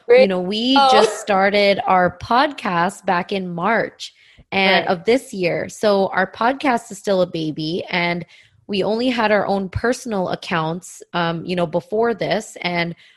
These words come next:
Speaker 2: I think out of the three of us here, I was probably the most active on my personal account, but, you know,
Speaker 1: <laughs>
Speaker 2: Rav and Deepan were kinda here and there, you know,
Speaker 1: Yeah.
Speaker 2: whenever they had time. And we were shocked with the huge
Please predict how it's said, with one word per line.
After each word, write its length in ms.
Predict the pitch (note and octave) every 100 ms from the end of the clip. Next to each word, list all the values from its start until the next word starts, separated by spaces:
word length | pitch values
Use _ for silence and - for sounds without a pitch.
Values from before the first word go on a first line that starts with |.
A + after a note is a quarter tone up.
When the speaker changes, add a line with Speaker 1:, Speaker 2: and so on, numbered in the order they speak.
| -
Speaker 2:
I 80 | G#3+
think 200 | C4 B3+
out 100 | B3+
of 60 | G#3+
the 100 | G3+
three 240 | A#3+ A#3+
of 80 | G3+
us 160 | G3
here, 240 | - G#3+ F3
I 140 | E3
was 140 | A3 -
probably 420 | A3 G3 F#3 G3
the 100 | F3+
most 280 | F3 F3+ -
active 400 | F#3+ A3 A#3+ A3+
on 140 | A3
my 100 | G#3+ G#3+
personal 540 | - A#3 - B3 B3
account, 460 | B3+ D4 C4 D4 C#4
but, 320 | A#3 G3+ -
you 380 | - - - C4+
know, 160 | A3 G3+
Speaker 1:
<laughs> 0 |
Speaker 2:
Rav 300 | G3+ G#3+ A3
and 140 | G#3+
Deepan 360 | - A#3 B3 B3
were 140 | A3+
kinda 240 | - G#3+ A3
here 280 | A#3+ A3
and 140 | A3 G#3
there, 380 | G3+ G3 G#3+ A#3+
you 220 | A3+ G3+
know, 100 | G3
Speaker 1:
Yeah. 80 | G#3
Speaker 2:
whenever 300 | F#3+ F#3 G3+
they 140 | G3+
had 220 | G3+ F3+ D#3
time. 440 | F3 E3 G3+ D4 - - _ _ -
And 480 | G#3+ G#3 G#3 G#3 G3+ _ _ _ _
we 320 | F#3+ G#3 G#3+
were 280 | A3 G3+ F#3+
shocked 600 | F#3+ - - E3+ E3 -
with 320 | F#3 F3 F3 E3+ _ _ _ _
the 400 | F#3+ F3+ E3+ F3
huge 800 | - - A3+ A3+ A#3+ A#3 A3+ F#3